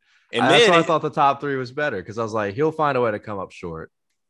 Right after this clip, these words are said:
Speaker 1: Well,
Speaker 2: Right.
Speaker 1: he ended up came, he came up really short. I thought he was gonna cry, dude, in his, uh, on his exit interview from the race.
Speaker 2: Dude,
Speaker 1: Dude,
Speaker 2: I
Speaker 1: he, he had a moment.
Speaker 2: I think he should, um,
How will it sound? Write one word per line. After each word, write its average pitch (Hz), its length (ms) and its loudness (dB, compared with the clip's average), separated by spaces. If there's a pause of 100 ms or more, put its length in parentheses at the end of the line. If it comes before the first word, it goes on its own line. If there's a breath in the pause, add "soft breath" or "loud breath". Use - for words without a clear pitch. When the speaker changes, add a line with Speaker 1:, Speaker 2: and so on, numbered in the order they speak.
(200)
Speaker 1:
Well, 101 340 -10
Speaker 2:
Right. 82 120 -4
Speaker 1:
he 123 120 -2
ended 113 200 -2
up 104 220 -4
came, 101 280 -6
he 107 160 -6
came 104 220 -6
up 82 100 -6
really 101 340 -2
short. 85 280 -2
I 120 60 0
thought 196 180 4
he 254 60 4
was 165 100 2
gonna 107 160 -2
cry, 101 440 0
dude, 87 340 -12 (120)
in 98 160 -6
his, 98 340 -4
uh, 92 280 -2
on 95 140 -2
his 98 160 -8
exit 98 360 -4
interview 87 520 -8
from 95 200 -6
the 90 100 -2
race. 90 280 0
Speaker 2:
Dude, 104 100 -2
Speaker 1:
Dude, - 20 -2
Speaker 2:
I 110 120 -2
Speaker 1:
he, 127 100 -4 (600 loud breath)
he 156 120 -2
had 160 100 2
a 110 60 0
moment. 95 380 -2 (1200)
Speaker 2:
I 113 160 -2
think 151 200 -4
he 127 140 -6
should, 110 280 -8
um, 85 520 -6